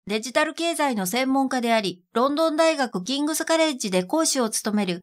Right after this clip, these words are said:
レイチェル・ケント博士によって起こされました。ケント博士は、アップルは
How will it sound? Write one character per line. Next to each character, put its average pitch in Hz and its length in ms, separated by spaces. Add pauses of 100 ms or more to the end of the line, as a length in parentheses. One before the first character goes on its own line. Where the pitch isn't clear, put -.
レ 220 140
イ 277 60
チ 320 100
ェ - 20
ル・ 320 100
ケ 339 160
ン 311 60
ト 294 100
博 277 240
士 269 140
に 226 100
よ 196 120
っ - 60
て 262 100
起 233 100
こ 233 120
さ 240 120
れ 220 100
ま 190 140
し 180 100
た。 - 240 (720)
ケ 330 160
ン 294 60
ト 285 100
博 254 220
士 - 140
は、 165 200 (140)
ア 311 120
ッ 320 40
プ 285 180
ル 220 100
は 180 260